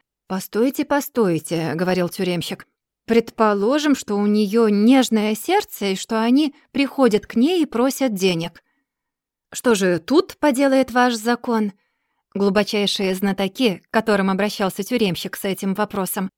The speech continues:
не могли объяснить, что тут поделает закон. Таким-то образом, тюремщик всю жизнь ломал голову над этой задачей и, в конце концов, умер,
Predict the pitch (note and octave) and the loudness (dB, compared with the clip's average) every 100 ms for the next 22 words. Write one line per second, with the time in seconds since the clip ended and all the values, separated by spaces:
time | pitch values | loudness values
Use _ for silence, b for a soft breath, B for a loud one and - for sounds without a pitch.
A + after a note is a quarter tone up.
0 | _ A3 A#3 B3 A#3 G3 F3+ F#3 G#3 - | _ 4 6 6 4 2 -2 0 -2 2
1 | C4+ - b b b - D4 G3 - F#3 | 2 0 b b b -2 0 -2 -4 -2
2 | F#3+ F3 F#3+ G3+ G3+ G3+ G3 - _ _ | -2 -2 -2 -4 -4 -4 -6 -8 _ _
3 | _ _ _ - G#3 A#3+ A3 G#3 A3 G#3 | _ _ _ -4 0 2 2 4 2 2
4 | F#3+ G3 G3+ G#3+ A#3 - F#3+ b b - | 0 -2 2 2 2 2 -6 b b -4
5 | B3 G#3+ B3 A3+ G3 - b - G#3+ G#3+ | -2 2 4 4 0 -6 b 0 4 4
6 | G#3 G3 A#3+ B3+ G3+ G3 F#3+ G#3 G#3 G3+ | 2 2 2 2 0 -2 -2 -2 -2 -4
7 | G#3 F#3+ F3+ - A#3+ D#4+ - F#3+ F#3+ F#3 | -2 -2 -4 -4 -4 -4 -4 -6 -6 -4
8 | A3+ F4+ F#4 - _ _ D4+ D#4+ C#4 C4 | -2 -2 -2 -8 _ _ 4 6 6 4